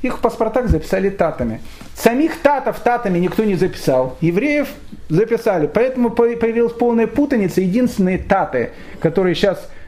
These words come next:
в-, на земле называются татами, это горские евреи. Опять горские, опять наши евреи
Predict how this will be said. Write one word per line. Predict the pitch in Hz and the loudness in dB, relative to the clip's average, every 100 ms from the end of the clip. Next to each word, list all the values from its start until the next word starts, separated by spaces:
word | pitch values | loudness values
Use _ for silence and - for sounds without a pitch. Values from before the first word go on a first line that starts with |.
| - | -6
в-, | 139 139 160 | -2 0 4
на | 185 | 2
земле | 170 220 214 156 | 4 2 2 2
называются | 151 175 180 151 - | 0 2 2 2 0
татами, | 156 233 254 277 269 | 0 0 0 0 0
это | 254 185 233 | 2 0 0
горские | 170 147 180 - 156 | 0 2 0 0 0
евреи. | 135 107 95 127 | 2 -2 -4 -2
Опять | 143 143 254 254 165 | -4 2 2 2 2
горские, | 202 196 - 165 151 - - | 0 0 0 0 0 -4 0
опять | 156 160 214 | 2 2 0
наши | 180 170 165 | 0 0 2
евреи | 151 151 226 233 | 2 2 0 0